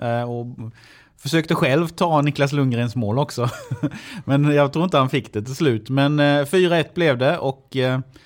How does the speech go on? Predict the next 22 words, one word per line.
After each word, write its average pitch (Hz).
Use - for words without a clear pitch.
Växjö 143
håller 175
ju 151
i 175
alla 190
fall 180
den 156
fina 156
trenden 131
av 123
att, -
eh, 120
inte 131
förlora 113
när 110
man 120
leder 95
efter -
två 120
perioder. 110
Eh, 120
och 120